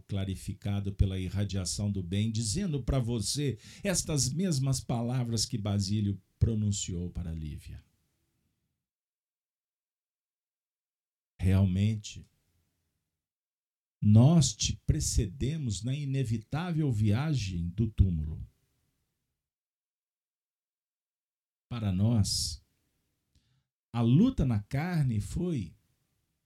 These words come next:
provisoriamente interrompida. E, com acerto, dissestes que fomos aquinhoados com a prerrogativa de algo sofrer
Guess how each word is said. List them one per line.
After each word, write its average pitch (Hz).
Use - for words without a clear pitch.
provisoriamente 160
interrompida. 170
E, 170
com 113
acerto, 127
dissestes -
que -
fomos -
aquinhoados 180
com 170
a 160
prerrogativa 135
de 127
algo 175
sofrer 170